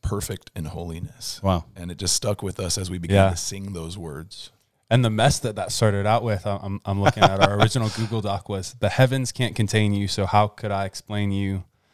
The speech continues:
Speaker 3: Boundless, love is limitless, mercy is measureless, infinite, everlasting, unparalleled." All these words were words that we just were thinking about
Speaker 2: Sure.
Speaker 3: and, and, and kind of letting f-, fill us and, and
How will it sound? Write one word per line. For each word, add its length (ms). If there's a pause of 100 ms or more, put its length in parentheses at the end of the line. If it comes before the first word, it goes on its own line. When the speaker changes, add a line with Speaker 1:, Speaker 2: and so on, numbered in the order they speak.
(560)
Speaker 3:
Boundless, 640 (120)
love 320
is 160
limitless, 760
mercy 520
is 140
measureless, 800 (160)
infinite, 500
everlasting, 720
unparalleled." 880 (480)
All 160
these 220
words 320
were 160
words 220
that 100
we 100
just 200
were 80
thinking 360
about 260
Speaker 2:
Sure. 160
Speaker 3:
and, 180
and, 460
and 380
kind 200
of 60
letting 280
f-, 60
fill 460
us 300
and, 220
and 280